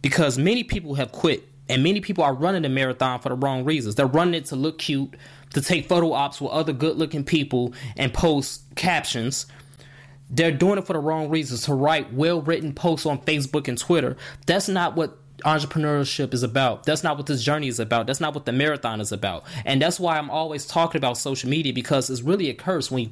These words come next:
think about it. Because this millennial generation that we are a part of, us as millennials, we think taking pictures and, you know, making well thought out posts and captions, we think that's success.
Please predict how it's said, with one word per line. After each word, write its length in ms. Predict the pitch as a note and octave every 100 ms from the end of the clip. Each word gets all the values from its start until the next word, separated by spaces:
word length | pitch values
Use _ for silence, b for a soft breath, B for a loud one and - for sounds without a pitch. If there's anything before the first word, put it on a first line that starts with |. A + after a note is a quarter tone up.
| -
think 160 | D#3+
about 320 | - - -
it. 60 | - - B B B
Because 320 | C#3+ D#3 D3+
this 220 | C3 F#3 F#3
millennial 460 | D#3 E3+ G#3 F#3+
generation 580 | C#3+ F3+ D#3+ F3 E3+ D3
that 220 | C#3 C3
we 180 | D3+ D#3
are 200 | C#3+ A#2+
a 140 | A#2
part 320 | A2 - F#3+ B2+
of, 380 | F#2+ A2 - - - - - - - - - - - - - E3
us 220 | G3+ G3+
as 180 | F3 E3
millennials, 720 | D3+ D#3+ G#3 B2+ F2 - - B B
we 100 | F#3+
think 300 | G#3+ G#3 -
taking 360 | - F3+ F3+ C#3
pictures 760 | - G3 G3 F3+ E3+ E3+ E3 B B B
and, 560 | C#3+ C#3 C3+ C3+ C3 B2+ B B B
you 120 | D#3
know, 280 | D3 C3+ C3+
making 600 | C#3 E3 E3 D3 C#3 B2
well 260 | D#3 E3
thought 300 | D#3+ D#3+ D#3+
out 240 | D#3+ D#3 -
posts 440 | - E3+ E3 -
and 160 | B2+ A2
captions, 600 | - D#3+ F3 - B2 -
we 80 | F#3+
think 220 | A#3 A3+
that's 160 | G3+ -
success. 540 | - - D#4+ - -